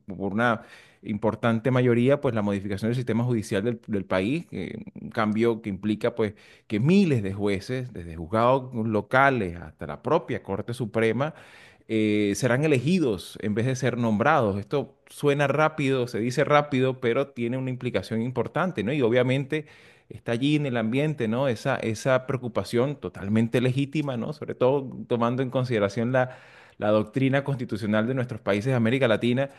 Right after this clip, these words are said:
de, de, bueno, esto será la, un, abrir la caja de Pandora a la politización del sistema judicial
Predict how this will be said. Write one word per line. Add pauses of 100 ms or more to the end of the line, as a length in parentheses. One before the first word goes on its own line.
(380)
de,
de,
bueno, (300)
esto
será
la,
un,
abrir (160)
la
caja
de
Pandora
a
la
politización
del
sistema
judicial